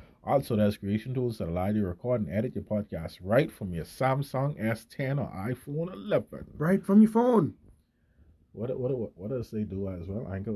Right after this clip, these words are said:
Speaker 1: what do they do?
Speaker 2: Oh, oh, my goodness. They also distribute your podcast for you. So it'll be heard on Spotify, Apple Pod-, Apple Podcasts, and many more streaming sites.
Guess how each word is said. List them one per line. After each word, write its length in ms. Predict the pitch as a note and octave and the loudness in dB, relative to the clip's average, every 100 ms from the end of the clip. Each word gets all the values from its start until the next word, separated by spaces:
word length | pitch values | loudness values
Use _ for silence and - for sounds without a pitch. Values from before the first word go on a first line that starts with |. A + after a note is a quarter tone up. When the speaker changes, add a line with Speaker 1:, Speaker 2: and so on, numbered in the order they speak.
| - | -6
Speaker 1:
what 160 | F#2+ | -8
do 60 | G2+ | -4
they 100 | G#2+ | -2
do? 300 | G#2+ A#2+ D3+ | -2 -2 4
Speaker 2:
Oh, 60 | D#3 | 8
oh, 360 | G#3+ A#3 F3+ - | 8 8 4 2
my 180 | D#3 G3+ | 4 8
goodness. 340 | A3 G#3+ D3+ | 10 10 6
They 180 | - D#3+ D#3+ | 4 2 4
also 400 | D3+ E3 D#3 D#3+ | 6 6 6 4
distribute 520 | D3 C#3+ - C3+ C3+ | 4 2 0 -2 0
your 100 | A2+ | -2
podcast 500 | - A#2+ A2 A#2 G#2 | -4 -6 -4 -2 -4
for 180 | - G#2+ | -4 -8
you. 100 | D#2 - _ | -8 -12 _
So 360 | - D#3 C3+ A#2 | 2 6 8 6
it'll 140 | A#2 G#2 | 0 0
be 120 | G#2+ | 0
heard 180 | B2 F2+ | 0 -4
on 80 | |
Spotify, 680 | - C#3 C#3 C3+ C3 B2 A#2+ - _ _ _ - | -6 0 2 2 2 2 0 -4 _ _ _ -4
Apple 260 | C3 B2+ | -2 0
Pod-, 300 | A2+ C#3+ C#3 - | 2 2 2 0
Apple 280 | A#2 A2+ A2+ | -4 -4 0
Podcasts, 460 | C3+ B2+ C3 B2 | 0 2 2 0
and 420 | - A2+ G#2+ G#2+ B2 | -2 -4 -2 2 6
many 280 | C#3 C#3+ | 8 8
more 340 | C#3+ C3+ B2+ B2 | 6 4 2 0
streaming 480 | - C#3 B2+ B2+ A#2 | -2 -2 -2 -2 -4
sites. 380 | B2+ - - | -6 -8 -16